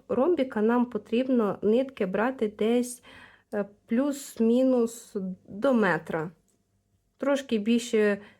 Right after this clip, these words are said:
пів метра і менше, чим, чим метр. Десь се-, сімдесят п'ять сантиметрів. Також зав'язуємо на вузлик.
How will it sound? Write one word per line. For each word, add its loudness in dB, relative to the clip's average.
пів 2
метра 2
і 0
менше, 0
чим, -4
чим -2
метр. -4
Десь -8
се-, 0
сімдесят -2
п'ять 0
сантиметрів. -2
Також -2
зав'язуємо -2
на 0
вузлик. -4